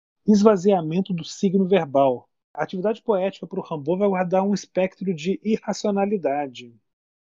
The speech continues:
E aí você tem toda a alquimia do verbo com o desregramento do sentido, sempre cadenciando. Porque se, se o desregramento dos sentidos que tá explicado lá na Carta do Vidente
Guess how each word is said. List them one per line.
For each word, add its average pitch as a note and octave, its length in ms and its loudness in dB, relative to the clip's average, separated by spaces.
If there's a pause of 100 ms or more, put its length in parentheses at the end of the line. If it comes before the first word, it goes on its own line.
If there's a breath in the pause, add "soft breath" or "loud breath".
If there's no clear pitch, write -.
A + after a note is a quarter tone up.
(600)
E F3 140 6
aí F3 260 6
você G#3 120 -4
tem G#3 160 0
toda A3 280 4
a G#3+ 40 8
alquimia G3+ 520 2
do F3 160 -4
verbo F3 340 -2
com G3+ 140 -4
o G3+ 40 4
desregramento F3+ 580 0
do F3 100 -4
sentido, F#3+ 500 2
sempre A3+ 400 2
cadenciando. F3 960 -2 (520)
Porque E3+ 760 4
se, E3+ 320 -2
se - 100 -6
o F#3 60 2
desregramento G3+ 500 2
dos - 80 -20
sentidos G3+ 460 0
que - 100 -20
tá F3+ 120 0
explicado E3 540 0
lá E3 120 0
na E3 100 -4
Carta E3 260 -4
do E3 120 0
Vidente D3+ 540 0